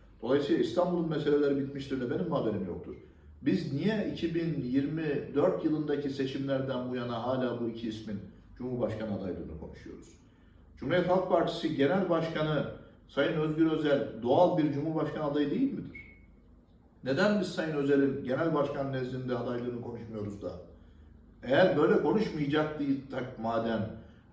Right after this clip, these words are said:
o zaman Mansur Bey'i veya, e, efendim, Ekrem Bey'i genel başkan yapsalardı büyük kongrede, efendim, C H P'nin, e, genel başkanı doğal cumhurbaşkanı adayı olarak bugünkü kayıkçı kavgalarına devam etseydi. Veya biz şimdi daha ses tonunu bile,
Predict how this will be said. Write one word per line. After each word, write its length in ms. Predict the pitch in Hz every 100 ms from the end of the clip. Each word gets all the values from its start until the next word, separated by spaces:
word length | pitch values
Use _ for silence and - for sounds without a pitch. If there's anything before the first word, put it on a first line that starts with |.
| -
o 100 | 120
zaman 420 | 185 165 165 -
Mansur 420 | - 156 - 160
Bey'i 220 | 151 143
veya, 360 | 139 143 135 - 135
e, 220 | - 131
efendim, 280 | 131 139 135
Ekrem 360 | 127 156 139
Bey'i 240 | 135 127 123
genel 280 | 143 165
başkan 280 | 139 117 110
yapsalardı 640 | 107 101 - 98 95 92 92
büyük 260 | 131 123
kongrede, 460 | 104 101 92 - - - - - - -
efendim, 380 | 120 123 156 160
C 80 |
H 180 | 143 131
P'nin, 500 | 110 - 143 - 139 123 120 -
e, 40 |
genel 340 | 135 135 156 123
başkanı 360 | 107 139 156
doğal 260 | 127 147 151
cumhurbaşkanı 520 | 151 151 131 107 135
adayı 220 | 131 127
olarak 260 | 101 107 185 - - - -
bugünkü 340 | 139 160 135 120
kayıkçı 360 | 139 151 -
kavgalarına 520 | 147 123 110 113 185 240
devam 260 | 233 226
etseydi. 420 | 170 - - - - - - - - - - - - - -
Veya 280 | 131 156 160
biz 100 | 160
şimdi 580 | - 160 156 156 156 - -
daha 220 | - 160 165
ses 320 | - 185 -
tonunu 360 | 160 156 151
bile, 400 | 143 139 139 -